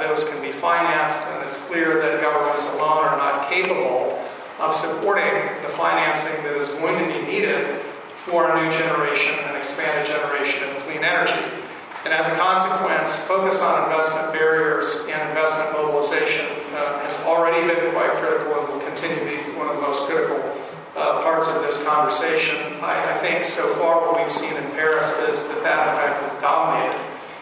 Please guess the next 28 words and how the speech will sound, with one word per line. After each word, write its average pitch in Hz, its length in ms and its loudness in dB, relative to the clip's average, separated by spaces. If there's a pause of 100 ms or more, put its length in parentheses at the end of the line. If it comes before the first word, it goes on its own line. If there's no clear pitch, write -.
(120)
the 143 100 -6
commentary 156 580 2
by 147 200 2
heads 143 240 0
of - 80 -2
state - 260 -4
and - 120 -4
others, - 480 0
what 151 280 2
to 151 160 -2
do 143 160 0
about 135 320 -2
the - 60 -6
funding 143 340 0
issue. - 320 0 (840)
Cost - 340 4
gap - 260 2
issue 175 300 0
is - 140 -2
certainly 170 480 0
a - 120 -4
key 170 220 -4
one 165 560 0
that 165 160 -4
we've - 140 -4
just 147 260 -2
talked 156 320 4
about. 151 640 2